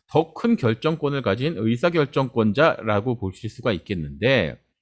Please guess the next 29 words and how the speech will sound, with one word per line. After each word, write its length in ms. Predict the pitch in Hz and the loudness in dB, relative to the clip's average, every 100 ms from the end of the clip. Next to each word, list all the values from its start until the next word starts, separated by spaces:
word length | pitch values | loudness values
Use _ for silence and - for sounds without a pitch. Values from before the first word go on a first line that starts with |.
| _ - _ - - | _ -20 _ -20 -2
예를 380 | 101 147 214 233 | 2 4 2 2
들면 640 | 175 156 151 151 160 160 | 0 2 2 4 2 0
그런 220 | - 156 | 0 0
게 100 | 220 | 0
있겠죠. 360 | 135 90 - 95 | -2 -4 -4 -4
미성년자 880 | 85 98 175 180 127 101 120 160 165 | -4 -2 0 2 0 2 2 2 -2
혹은 340 | 143 143 127 | -4 -4 -2
그 120 | 120 95 | 0 2
나이가 360 | 82 139 160 | 2 2 2
어린 240 | 95 127 127 | 2 0 -4
친구들에게 920 | - 151 139 117 87 82 110 95 69 - | -6 -4 0 0 0 0 2 2 -2 -6
아직까지 560 | 101 127 123 127 147 - - - - | -10 -2 0 2 0 -4 -18 -20 -8
스스로의 400 | 226 202 214 196 | -6 0 2 2
경제권을 640 | 113 113 135 - 131 127 | 2 0 0 -2 -2 -2
가지고 340 | 95 113 120 | -4 -2 -2
있지 260 | 107 92 127 | -2 -2 -2
않은 200 | 101 107 | -2 -2
친구들이 800 | - 156 143 92 104 156 202 - _ _ | -4 -6 -6 -4 -2 0 -2 -8 _ _
백만 360 | - 104 151 175 | -2 2 4 4
원으로 240 | 175 165 | 2 0
호가하는 520 | 170 - 165 143 135 156 | -2 0 0 2 0 -4
스마트폰들을 840 | - 226 220 - - 143 127 143 | -2 -2 -2 -6 -4 -2 -2 -4
굉장히 420 | - 110 120 117 | -2 -2 0 0
뭐 140 | 107 92 | 2 2
아이폰이라던가 920 | 92 113 - 117 107 95 85 101 127 | 0 -2 -2 0 0 -2 -2 0 0
삼성에서 400 | 143 160 165 156 | -2 -4 -2 -2
나오는 720 | 135 101 98 107 101 104 113 87 | 0 0 0 0 -2 0 0 0
여러 160 | 101 | -2
가지 200 | 104 104 | -2 -4